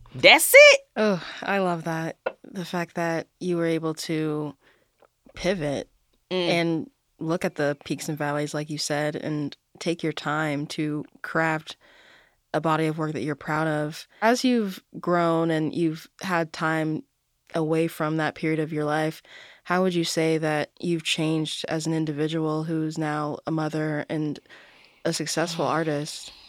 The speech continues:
Speaker 1: Damn. You know what? I'm just trying to figure it out. I can't really verbally explain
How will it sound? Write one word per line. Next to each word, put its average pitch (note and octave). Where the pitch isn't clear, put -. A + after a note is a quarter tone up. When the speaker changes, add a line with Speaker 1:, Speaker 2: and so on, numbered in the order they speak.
Speaker 1:
Damn. -
You A3+
know A3+
what? G#3
I'm B3+
just D#3
trying B2
to A#2
figure B2
it A#2+
out. A#2+
I C4
can't A3
really D#3
verbally D3
explain B2+